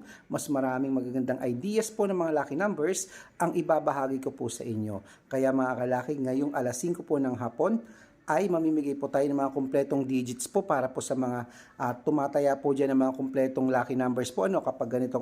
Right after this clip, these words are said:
oras po. Yung mga tumataya dyan ng two digit, ng three digit, four digit, five digit at six digit lucky numbers na pwede nyo pong tayaan sa S T L, sa Weteng, sa Lotto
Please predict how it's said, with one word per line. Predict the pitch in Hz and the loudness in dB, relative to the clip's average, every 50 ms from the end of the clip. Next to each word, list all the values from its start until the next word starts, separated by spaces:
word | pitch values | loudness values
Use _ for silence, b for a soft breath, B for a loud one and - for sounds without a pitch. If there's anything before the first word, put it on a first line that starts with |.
| - | 0
oras | 139 120 117 117 113 | 0 0 0 -2 -4
po. | - - 147 135 - B B B B B B | -4 -2 0 0 0 B B B B B B
Yung | - 135 139 131 | 0 0 2 2
mga | 135 131 135 | 0 0 0
tumataya | 135 131 131 131 135 131 127 127 | 0 0 0 2 2 2 4 4
dyan | 135 127 127 | 2 2 0
ng | 127 120 | 0 0
two | 127 123 120 | 0 0 0
digit, | 117 113 113 107 110 175 226 226 - - - - - | 2 0 0 0 0 0 0 -2 -2 -8 -20 -12 -6
ng | 127 120 117 | -4 -4 -4
three | 117 123 127 120 120 | -2 -2 -2 -2 0
digit, | 123 117 113 120 175 226 226 226 B B B B B - | 0 -2 0 0 0 -2 -2 -2 B B B B B -10
four | - 147 135 131 127 | -2 0 2 2 2
digit, | 127 127 120 117 110 190 226 233 233 - - | 0 -2 -4 -4 0 0 0 -2 -2 -6 -4
five | - 143 131 123 123 | -2 0 0 0 0
digit | 127 135 131 135 135 135 | 0 0 2 2 0 0
at | 139 120 | -2 -4
six | - - 233 220 - | -2 -4 -4 -4 0
digit | 160 165 156 143 147 143 | 2 2 2 2 0 0
lucky | 135 127 117 123 165 | 0 -2 -2 0 0
numbers | 220 233 214 180 185 196 208 208 - - B B B B B B | 2 2 2 2 2 2 2 0 -2 -8 B B B B B B
na | 147 | -4
pwede | 135 - 151 143 143 | 0 2 0 2 2
nyo | 147 - | 0 -2
pong | - 147 143 | -2 -4 -4
tayaan | - 131 139 151 147 123 | 0 0 0 0 0 -2
sa | - - 135 - | -2 -4 -2 -2
S | 139 120 - - | -2 -4 -4 -6
T | - 127 - 131 | -6 -6 -4 0
L, | 123 147 185 214 | 2 2 2 2
sa | 220 - - 131 | 0 0 0 2
Weteng, | 120 120 117 113 113 - 135 156 190 214 208 B B B B B | 2 4 2 2 2 0 0 0 0 0 -4 B B B B B
sa | B - - 147 | B -2 0 2
Lotto | 123 117 117 113 113 113 - - 143 180 214 233 226 - | 4 4 4 4 2 0 0 0 2 4 4 2 0 -6